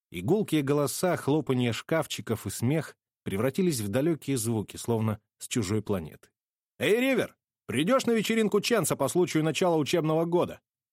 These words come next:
Позже поинтересовался у меня Исайя, наш звёздный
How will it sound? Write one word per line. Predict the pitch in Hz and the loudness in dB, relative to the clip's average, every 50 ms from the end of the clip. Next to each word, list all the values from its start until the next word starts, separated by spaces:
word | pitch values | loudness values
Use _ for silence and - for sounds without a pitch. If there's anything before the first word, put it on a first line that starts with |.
| _ _ | _ _
Позже | - 113 110 101 104 104 | -2 -2 0 0 -2 -2
поинтересовался | - 110 107 95 - 110 104 101 - 131 123 123 113 - - 113 | -2 -2 -2 -2 -2 -4 -4 -2 0 0 0 0 0 -2 -2 -2
у | 113 | -2
меня | 113 113 113 113 113 110 | 0 0 2 2 0 0
Исайя, | 104 - - - 120 107 87 78 73 - - - _ _ _ _ _ - | -2 -2 -2 -2 -2 -2 -2 -4 -8 -12 -18 -20 _ _ _ _ _ -6
наш | 90 95 98 90 | -4 -4 -2 -2
звёздный | - 101 117 127 120 104 113 113 113 107 95 | -2 0 2 2 2 2 0 0 0 0 -2